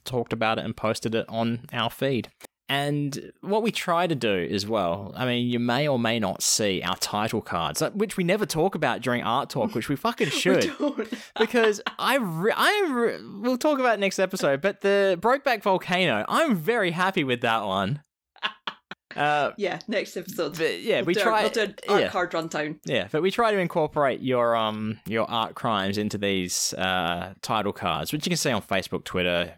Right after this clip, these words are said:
Speaker 1: uh, and, uh, what's the other place that we post?
Speaker 2: Insta.
Speaker 1: Tumblr. Yeah.
Speaker 2: And
Speaker 1: Uh,
Speaker 2: Insta.
Speaker 1: and Instagram, yeah, Facebook and Insta are the same. <laughs> When I, when I post, it's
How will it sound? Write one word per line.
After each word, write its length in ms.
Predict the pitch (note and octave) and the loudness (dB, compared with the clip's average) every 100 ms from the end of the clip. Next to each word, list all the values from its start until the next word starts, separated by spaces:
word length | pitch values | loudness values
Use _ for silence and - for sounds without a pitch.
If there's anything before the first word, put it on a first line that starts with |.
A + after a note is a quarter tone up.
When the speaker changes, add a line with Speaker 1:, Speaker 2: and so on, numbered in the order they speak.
| - | -6
Speaker 1:
uh, 300 | D#2+ E2 E2+ | -2 -2 -2
and, 460 | E2+ E2+ E2 E2 D#2 | -4 -4 -6 -8 -10
uh, 100 | C2+ | -12
what's 180 | D2 - | -10 -6
the 80 | E2+ | -6
other 120 | F2+ | -6
place 280 | - - - | -4 -4 -4
that 80 | - | -6
we 80 | |
post? 500 | - B2 C#3+ - - - | -6 -4 -4 -6 -12 -6
Speaker 2:
Insta. 200 | F3 E3 | -4 -2
Speaker 1:
Tumblr. 240 | A#2+ E2+ - _ _ - | -2 -4 -8 _ _ -6
Yeah. 220 | G2 D#2+ - - - _ | -4 -4 -6 -18 -20 _
Speaker 2:
And 300 | - C#3 C#3 | -4 0 2
Speaker 1:
Uh, 40 | D3+ | 2
Speaker 2:
Insta. 380 | G4 - C3+ - _ _ _ C#3+ | 0 -4 -4 -6 _ _ _ -2
Speaker 1:
and 200 | C3+ A2+ - | -2 -2 -2
Instagram, 520 | F#3 - C#3+ C3 A2 D3+ | 0 0 0 0 0 2
yeah, 220 | E3+ A2+ | 2 0
Facebook 420 | - D3+ - C3 | 0 -2 -2 -2
and 80 | A2+ | 0
Insta 280 | G#2+ - G2+ | 0 0 -2
are 20 | |
the 80 | - | 0
same. 240 | A2 B2+ | -2 -2
<laughs> 320 | E3+ F3+ F3+ | 0 0 0
When 140 | F#3 G3 | 0 2
I, 160 | F3 | 2
when 160 | D#3 D#3+ | 2 2
I 60 | D#3 | 2
post, 420 | - E3+ A#3+ - | 0 0 0 -2
it's 200 | C#3+ - | -4 -4